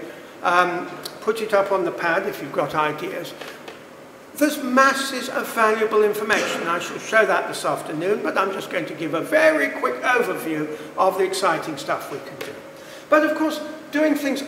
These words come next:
after the fact isn't the right way to do it. We're only doing it now because it's what we can do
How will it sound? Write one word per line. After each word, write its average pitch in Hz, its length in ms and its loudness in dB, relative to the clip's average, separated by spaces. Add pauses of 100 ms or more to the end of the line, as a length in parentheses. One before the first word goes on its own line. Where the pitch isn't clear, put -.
after 269 460 4
the 151 120 -4
fact 139 540 -10 (300)
isn't 214 560 4 (260)
the 170 80 0
right 156 420 6
way 143 140 0
to - 240 -8
do - 80 -8
it. - 300 -12 (280)
We're 226 160 6
only 285 280 8
doing 240 240 6
it 196 220 2
now 160 500 0 (100)
because 185 380 2
it's - 180 -6
what 175 180 -2
we 156 100 -4 (100)
can 220 420 2
do 202 420 8